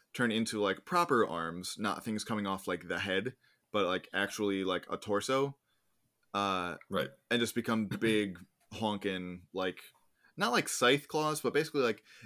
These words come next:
Speaker 1: if a crab claw was missing the bottom part,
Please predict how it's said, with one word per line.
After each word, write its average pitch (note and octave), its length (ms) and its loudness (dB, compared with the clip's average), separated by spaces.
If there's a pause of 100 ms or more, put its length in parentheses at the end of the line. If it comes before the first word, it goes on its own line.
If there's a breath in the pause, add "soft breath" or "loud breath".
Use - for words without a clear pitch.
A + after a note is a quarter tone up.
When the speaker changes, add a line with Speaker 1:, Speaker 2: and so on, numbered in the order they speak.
(100 loud breath)
Speaker 1:
if C3+ 140 4
a A2+ 80 2
crab C#3 640 2 (120)
claw D#3 480 -2 (480)
was A2+ 200 2
missing A#2 680 0 (320)
the A2 220 2
bottom G#2 460 2
part, B2+ 360 0